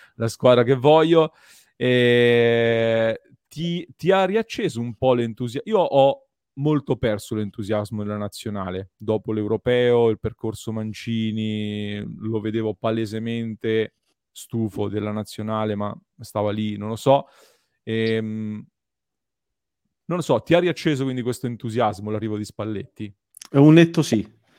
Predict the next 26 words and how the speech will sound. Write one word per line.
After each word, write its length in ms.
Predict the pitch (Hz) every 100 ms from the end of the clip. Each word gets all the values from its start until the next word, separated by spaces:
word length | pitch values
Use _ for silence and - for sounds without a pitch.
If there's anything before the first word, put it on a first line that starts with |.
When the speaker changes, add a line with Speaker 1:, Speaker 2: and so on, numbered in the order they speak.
| _ _ _
Speaker 2:
Cioè, 220 | - 131
n-, 420 | 120 127 127 127 127
di-, 160 | 135 -
ho, 220 | 127 127 131
avevo 360 | 127 165 147
come 280 | 143 151 139
te, 140 | -
avevo 280 | 165 131 117
perso 760 | 117 123 120 - 123 120 117 120
entusiasmo 680 | 120 117 120 139 143 123 107
tanto 360 | 113 110 110
da 160 | 104 107
non, 340 | 107 107 107
eh, 340 | 107 101 98 98 _ _ _ -
disinteressarmi 760 | 127 143 135 135 - 165 147
della 200 | 123 117
nazionale 480 | 120 117 131 175 135
come 200 | - 110
non, 240 | 110 113 113
non 140 | 110
mi 80 | 113
era 160 | 113
mai 140 | 113 113
successo 800 | 113 113 117 113 117 107 107 110
in 120 | 113
precedenza. 720 | 110 110 113 104 98 - 98